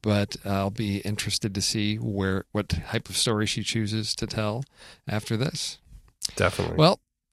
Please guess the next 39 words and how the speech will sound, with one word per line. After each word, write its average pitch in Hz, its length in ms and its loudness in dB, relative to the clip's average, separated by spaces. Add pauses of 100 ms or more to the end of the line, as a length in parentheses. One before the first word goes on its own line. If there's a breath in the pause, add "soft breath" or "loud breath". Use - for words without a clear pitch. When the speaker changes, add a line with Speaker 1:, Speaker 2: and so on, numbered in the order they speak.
(120)
Speaker 1:
if 123 180 6
Speaker 2:
Yeah. 135 80 4
Speaker 1:
you 135 80 8
haven't 170 260 8
already, 151 340 12
please 165 360 4
head 151 120 8
over 143 220 8
to 127 180 6
iTunes 151 720 2
and 120 140 2
give 120 140 4
us 123 180 4
a 117 80 6
rating 113 360 6
and 120 140 4
a 117 60 6
review. 110 400 6
It - 80 2
helps 120 400 4
other 110 180 4
film 117 280 2
fans 113 300 0
discover 113 560 2
us, - 380 2
and 120 140 -2
we 110 80 0
hope 127 240 2
you 131 80 6
will 110 140 6
help 117 240 2
them 139 160 4
discover 110 380 2
us 113 120 2
because 123 200 0
we 120 120 2
look 131 180 2
forward 147 320 4
to 120 220 4